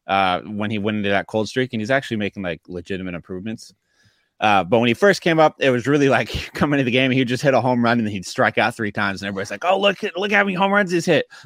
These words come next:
But he has a forty-three percent strikeout rate. Eddie Rosario is not doing that. Like, he's actively hitting more than just home runs, and his ability to get on the, the bat on the ball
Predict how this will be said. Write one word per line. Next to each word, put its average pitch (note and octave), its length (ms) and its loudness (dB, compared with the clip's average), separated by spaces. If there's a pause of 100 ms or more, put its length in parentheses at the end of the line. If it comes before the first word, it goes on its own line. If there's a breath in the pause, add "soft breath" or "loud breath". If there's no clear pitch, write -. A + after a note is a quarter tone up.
But F#3+ 160 6
he F3+ 120 2
has F#3 120 4
a E3 80 2
forty-three F3 460 2
percent E3+ 280 -4
strikeout E3 360 2
rate. A2 180 2 (400 soft breath)
Eddie F3 160 4
Rosario D3 400 4
is A2 100 -2
not A#2 540 0 (360)
doing B2+ 340 -2
that. D#2 200 -6
Like, F#2 160 -6
he's C3+ 200 -2
actively B2 500 -2
hitting B2+ 400 -2
more B2+ 300 0
than B2+ 160 -2
just A#2 180 -4
home A#2 260 -2
runs, G#2 440 -6 (420 soft breath)
and A#2+ 160 2
his C#3 160 0
ability B2+ 400 2
to A2+ 60 -6
get B2+ 180 0
on A2+ 140 -4
the, F#2+ 120 -8 (120)
the B2 200 -4 (300)
bat A#2 240 2
on B2+ 140 0
the A2 80 -4
ball G#2 420 0